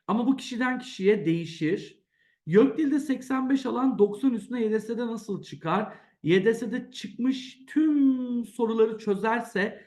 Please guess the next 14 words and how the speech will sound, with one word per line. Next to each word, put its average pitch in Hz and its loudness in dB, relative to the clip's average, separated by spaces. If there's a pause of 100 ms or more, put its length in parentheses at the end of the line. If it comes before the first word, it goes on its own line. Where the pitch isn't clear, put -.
(220)
ve 196 2
analizlerse 208 0
çıkar 185 -4
Sevgi. 147 -2 (760)
Buyur, 247 -2 (200)
tabii 196 -2
ki 190 -6
dinliyorum 180 0
Meryem. 147 -2 (1000)
Vocab 220 0
bu 269 6
yıldır 269 8
uygulamasını 247 0
kullanmadım. 202 -2